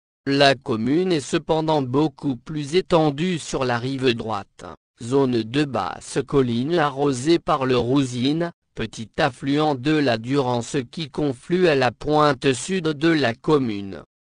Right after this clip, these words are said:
À Tallard même, la Durance est particulièrement calme, régulée par le barrage de Serponçon,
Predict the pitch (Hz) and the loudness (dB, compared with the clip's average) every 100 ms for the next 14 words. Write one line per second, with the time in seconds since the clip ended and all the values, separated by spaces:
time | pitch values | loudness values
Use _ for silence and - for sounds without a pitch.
0 | _ 131 123 127 120 117 113 139 135 110 | _ -2 0 2 0 0 -2 0 0 0
1 | 98 85 _ _ - 120 120 113 120 143 | -2 -8 _ _ -6 0 0 0 -2 0
2 | 123 120 - 147 127 143 127 - 151 - | 0 -2 -2 -4 0 -2 -2 -8 -10 -6
3 | 147 143 143 127 139 139 127 - 107 98 | -4 0 0 2 4 4 2 -2 -4 -2
4 | 110 139 156 165 _ _ 117 131 139 131 | -4 -4 -8 -10 _ _ -4 -4 -2 -2
5 | 117 101 - 151 143 139 127 123 120 139 | -2 -2 0 2 4 4 4 2 4 4
6 | 127 120 127 147 156 123 156 139 - 151 | 2 -2 -4 0 0 2 2 2 0 -4
7 | 127 - 110 95 | -4 -6 -8 -8